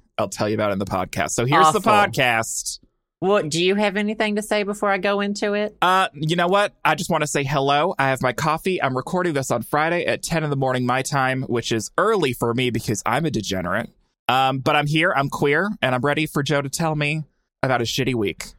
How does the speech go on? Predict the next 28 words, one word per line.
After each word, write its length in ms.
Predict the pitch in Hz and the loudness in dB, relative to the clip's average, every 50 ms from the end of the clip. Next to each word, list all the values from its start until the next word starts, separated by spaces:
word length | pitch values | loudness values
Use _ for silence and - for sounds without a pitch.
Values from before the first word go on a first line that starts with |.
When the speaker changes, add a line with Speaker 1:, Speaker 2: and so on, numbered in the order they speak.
| _ _ _ _ - | _ _ _ _ -6
Speaker 2:
Sure. 760 | - - 220 233 523 622 659 440 - 156 120 110 107 113 123 - _ _ _ _ | -2 2 2 4 6 6 6 6 6 4 4 2 2 -2 -8 -12 _ _ _ _
Here 340 | - - 175 175 190 208 214 | -4 -2 0 0 2 0 0
we 300 | - 165 170 160 156 160 | -2 -2 -2 0 0 0
go. 460 | 143 131 127 147 143 131 117 110 104 104 | -2 0 0 2 2 4 2 2 2 2
Let's 220 | 120 139 147 - | 0 0 -2 0
get 180 | - 143 123 131 | -2 -4 -4 -4
settled. 540 | - - 180 175 170 170 165 165 165 151 - - - _ _ _ _ | -2 0 2 2 4 4 4 2 2 0 -4 -14 -20 _ _ _ _
I'm 160 | - 202 220 214 | 0 0 2 4
just 240 | 254 262 262 - | 2 2 0 0
gonna, 220 | - - 240 226 214 | 0 2 2 4 4
like, 200 | 202 190 175 147 | 4 4 4 4
go 180 | 175 170 185 | 4 4 2
through 340 | 190 190 185 196 196 196 202 | 2 0 0 0 2 2 2
it, 260 | 220 233 226 - - - - | 2 2 2 0 -2 -4 -2
and 140 | 170 170 170 | 0 2 2
it's 100 | 160 170 | 2 2
Speaker 1:
Okay. 80 | 160 | 2
Speaker 2:
gonna 100 | 139 135 | 2 2
be 120 | 147 160 160 | 0 -2 -2
fine, 480 | - 175 156 156 160 170 175 185 180 | 0 0 0 2 2 2 2 0 0
and 160 | - 147 151 147 | 0 2 4 4
I'm 160 | 151 - - | 4 4 2
Speaker 1:
Mm-hmm. 40 | 160 | 2
Speaker 2:
fine. 420 | - 214 208 208 220 226 240 262 349 - _ - | 2 4 4 4 2 2 0 -2 -6 -10 _ -4
Speaker 1:
Mm-hmm. 220 | 151 156 147 165 165 | -4 -2 -2 -2 -2
Mm-hmm. 380 | 180 - - _ - 143 139 | -4 -6 -10 _ -6 -2 2
Speaker 2:
But, 300 | 151 190 185 185 180 - - | 4 6 6 6 6 4 2
okay. 360 | 175 170 - 156 - - - | 0 2 2 2 0 0 -2